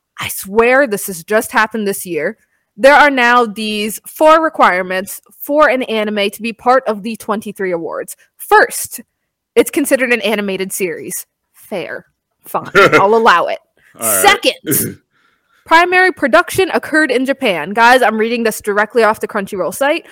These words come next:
Speaker 1: So, second, primary production occurred in Japan. Animated series, primarily produced in Japan. Got it. Now, it's this third requirement, uh,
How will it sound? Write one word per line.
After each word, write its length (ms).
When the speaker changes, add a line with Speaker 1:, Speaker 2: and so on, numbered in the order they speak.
Speaker 1:
So, 380
second, 500
primary 360
production 420
occurred 340
in 180
Japan. 520
Animated 460
series, 520
primarily 600
produced 540
in 160
Japan. 400
Got 240
it. 120
Now, 440
it's 240
this 480
third 560
requirement, 1040
uh, 480